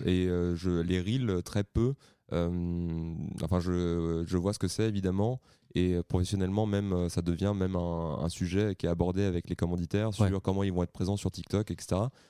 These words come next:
Speaker 1: Donc ça, c'est un peu, euh, c'est un peu du, euh, du, comment on appelle ça, du, euh, euh, je fais un peu semblant, quoi. Je suis là genre, oui, oui, bien sûr, je sais, je
Speaker 2: Ah,
Speaker 1: vois
Speaker 2: mais
Speaker 1: très
Speaker 2: bien
Speaker 1: bien,
Speaker 2: sûr.
Speaker 1: je vois très bien comment on va faire, ouais, sur TikTok.
Speaker 2: L'algo, bien sûr.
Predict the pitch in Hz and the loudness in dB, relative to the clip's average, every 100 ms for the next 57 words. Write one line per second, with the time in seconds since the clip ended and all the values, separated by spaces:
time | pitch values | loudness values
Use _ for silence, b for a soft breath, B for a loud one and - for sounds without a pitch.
0 | b 90 - 110 92 85 110 117 101 90 | b -4 -2 0 0 0 2 2 2 2
1 | 87 87 85 - B - 85 - 104 95 | 2 0 -2 -4 B -4 -4 0 0 0
2 | 92 87 85 85 82 87 82 82 - 87 | 2 2 0 -2 -4 -2 -2 -2 -4 -4
3 | 82 85 - - - _ _ _ _ - | -4 -6 -6 -6 -10 _ _ _ _ -10
4 | - - 82 101 104 95 101 85 80 85 | -6 0 2 2 0 -2 -2 -2 -2 -2
5 | 85 95 208 254 135 131 170 123 101 - | 0 0 0 0 -2 -4 -4 -6 -6 -10
6 | - - 92 90 95 - 98 104 127 104 | -2 0 2 2 0 0 0 0 -2 -2
7 | 85 87 - 151 98 - - - - 98 | 0 0 0 -2 -4 -6 -10 -6 0 2
8 | 107 127 104 98 - | 2 0 0 -6 -2